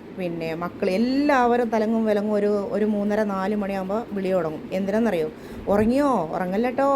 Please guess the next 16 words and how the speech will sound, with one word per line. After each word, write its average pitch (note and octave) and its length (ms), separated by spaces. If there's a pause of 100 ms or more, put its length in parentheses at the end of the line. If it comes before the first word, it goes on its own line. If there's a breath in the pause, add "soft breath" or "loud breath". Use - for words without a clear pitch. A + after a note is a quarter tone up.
കുട്ടീൻ്റെ G3+ 340
ബസ് A3 280
വരും A#3 220
ട്ടോ." B3 160 (120)
കാരണം F3+ 300
ലാമി G3 300
സ്കൂൾ A3+ 280
വിട്ട് A#3 160
വരുന്ന A3 240
സമയമാണ്. F#3+ 440
അപ്പോൾ D#3 180
റോട്ടിൽ F3+ 340
പോയി G#3 220
നമ്മൾ G#3 160
വെയിറ്റ് G#3 300
ചെയ്യണം. F3 260